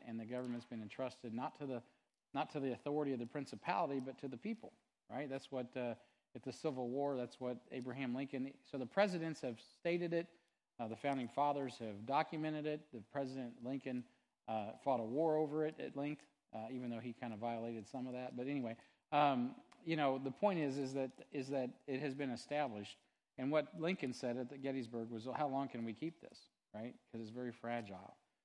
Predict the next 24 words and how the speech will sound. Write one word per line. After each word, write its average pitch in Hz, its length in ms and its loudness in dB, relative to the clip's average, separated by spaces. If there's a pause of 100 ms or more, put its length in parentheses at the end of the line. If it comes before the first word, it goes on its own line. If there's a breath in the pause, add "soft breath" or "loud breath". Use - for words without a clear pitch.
(300)
And 127 280 2
it, 147 180 -4
it 143 80 -4
really, 147 340 4
the 117 160 -2
founding 143 300 0
fathers 127 380 4
knew 143 120 0
you 123 180 0
can't 156 300 -4
have 139 260 0
this 123 240 -4 (100)
kind 131 160 -2
of 107 80 -4
government 120 420 0
without 113 420 -4 (580)
a 110 380 -2 (100)
moral 120 340 2
people. 131 440 -6 (320)
And 113 120 -6
so 120 380 0 (240)
the 113 300 -2 (240)
emphasis 135 540 -6
of 110 180 -4